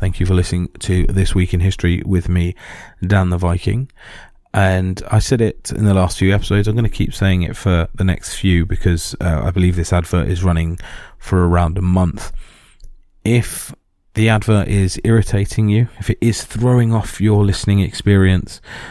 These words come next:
then there is only one way to get rid of that, and that is to go over to patreon dot com forward slash this week in history. Sign up for five dollars a month, and you will get access to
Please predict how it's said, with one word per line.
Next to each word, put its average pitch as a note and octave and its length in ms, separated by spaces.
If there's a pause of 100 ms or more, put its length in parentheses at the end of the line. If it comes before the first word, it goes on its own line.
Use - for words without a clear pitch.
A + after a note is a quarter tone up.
(200)
then G#2+ 160
there G2 140
is - 140 (220)
only A#2+ 340
one G2 220
way F#2 160
to - 160
get F2+ 120
rid F#2 140
of F2 80
that, F2 240
and F2+ 160
that F2+ 180
is G2 360
to G#2 120
go F2+ 200
over E2+ 240
to - 220
patreon F2 680 (220)
dot G#2 280
com E2+ 340 (380)
forward - 520
slash - 480
this F2 360
week E2 220
in D#2 80
history. D#2+ 420 (380)
Sign G#2+ 480
up F#2+ 300
for - 180
five G2 480
dollars F2+ 340
a D#2+ 40
month, D#2+ 420 (360)
and F2 280
you F2+ 220
will F#2 100
get - 240
access - 460
to - 120